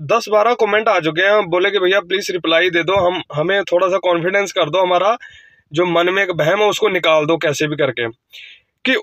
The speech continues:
उनका डाउट ये है दोस्तों कि जैसे चार number भी नीचे है, four number gear, ये देखिए आपके सामने है, चार number gear लग गया, ये लग गया पीछे को चार नंबर गियर, है ना, नीचे को लग गया चार नंबर गियर। और अब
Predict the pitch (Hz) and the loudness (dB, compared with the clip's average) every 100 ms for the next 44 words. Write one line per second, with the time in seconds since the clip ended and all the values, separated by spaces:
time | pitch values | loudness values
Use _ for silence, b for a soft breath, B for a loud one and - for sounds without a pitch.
0 | 247 247 285 262 220 233 254 233 240 226 | 0 2 0 4 4 4 2 2 2 4
1 | 214 208 240 254 277 196 202 214 247 220 | 2 2 0 0 -2 0 -2 0 -2 0
2 | 202 190 208 214 226 254 233 208 214 214 | 0 2 0 0 0 0 -2 -2 2 4
3 | 214 202 202 208 214 208 202 220 208 175 | 4 2 0 0 0 0 0 2 0 0
4 | 165 190 196 - - 170 165 196 185 190 | -2 0 0 0 -2 -2 -2 -2 -2 0
5 | 220 220 190 196 208 202 196 196 175 170 | 0 0 0 0 0 0 0 -2 -2 0
6 | 247 - _ _ _ - 170 185 190 165 | -2 -4 _ _ _ -8 -2 0 0 2
7 | 208 - 180 196 214 214 208 175 175 170 | 0 0 -2 0 0 2 2 2 2 0
8 | 156 156 139 262 285 135 143 170 185 208 | 2 2 2 2 2 0 -2 -2 0 0
9 | 214 202 196 202 190 185 185 180 170 170 | 2 0 0 0 0 0 0 0 2 0
10 | 165 B B B B B - 247 269 220 | 0 B B B B B -2 2 2 -2